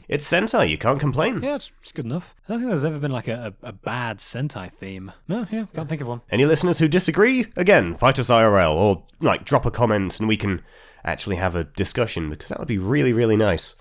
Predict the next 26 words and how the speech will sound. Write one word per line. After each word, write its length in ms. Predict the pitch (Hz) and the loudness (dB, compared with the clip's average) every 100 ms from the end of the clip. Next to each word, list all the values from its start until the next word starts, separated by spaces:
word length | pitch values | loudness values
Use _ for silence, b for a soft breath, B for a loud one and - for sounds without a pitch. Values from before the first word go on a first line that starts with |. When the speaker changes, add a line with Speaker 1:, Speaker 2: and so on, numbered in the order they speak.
| _ | _
Speaker 2:
As 120 | - | -18
close 280 | - 123 - | -8 -8 -6
as 60 | 113 | -6
we 100 | 107 | -6
ever 140 | 113 | -6
get 140 | 131 | -8
to 80 | - | -10
friends. 640 | - 117 101 98 101 - - | -8 -6 -6 -8 -10 -14 -8
Speaker 1:
'Cause 140 | 107 | -2
otherwise 340 | 156 143 117 101 | 2 4 2 0
it's 80 | |
just 140 | 120 - | -6 -2
gonna 120 | 107 | 0
be 120 | 95 117 | 2 2
us 140 | 123 | 0
two 140 | - | -2
spurgs 920 | 92 - 92 87 85 73 - - - - | -4 -2 0 2 0 -4 -10 -12 -14 -4
saying 360 | 113 101 98 | 0 2 4
our 180 | 113 104 | 4 4
opinions, 460 | - 98 101 113 117 | 2 0 0 -2 -4
and 100 | 127 | -2
people 160 | 196 | 0
might 160 | 202 214 | 2 2
have 140 | 214 | 0
different 320 | 185 240 247 160 | 0 -2 0 0
opinions. 560 | 131 87 82 73 - | 0 -2 -2 -6 -10